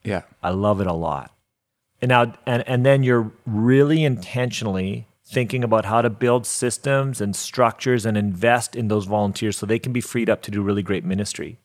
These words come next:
Speaker 2: But even in the teaching plan, you have your most senior leadership committed to showing up to help with teaching youth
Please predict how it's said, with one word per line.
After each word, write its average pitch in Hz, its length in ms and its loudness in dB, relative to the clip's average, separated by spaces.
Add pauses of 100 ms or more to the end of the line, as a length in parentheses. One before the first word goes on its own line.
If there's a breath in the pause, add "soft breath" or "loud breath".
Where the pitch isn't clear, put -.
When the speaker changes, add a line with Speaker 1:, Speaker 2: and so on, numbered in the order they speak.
(680)
Speaker 2:
But 143 160 4
even 190 320 0
in 208 80 0
the 175 100 2
teaching 135 500 -4
plan, - 360 -10 (380)
you 147 220 0
have 170 280 2
your 139 120 2
most 123 340 0
senior 135 440 0
leadership 113 680 -2
committed 113 800 2
to - 120 -8
showing 123 540 2
up 107 320 0 (340 soft breath)
to 113 100 -6
help 117 320 4
with - 220 -6
teaching 113 520 -4
youth 92 380 -4